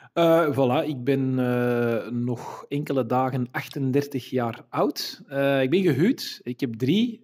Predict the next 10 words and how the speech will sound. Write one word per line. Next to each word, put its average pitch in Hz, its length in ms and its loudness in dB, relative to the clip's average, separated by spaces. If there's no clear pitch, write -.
kinderen, 160 340 -6
drie 113 200 -4
meisjes 117 460 -8
van 110 180 -10
zes, 113 200 -4
drie 113 320 -4
en - 80 -8
een 95 100 -6
half 101 300 -6
jaar. - 360 -6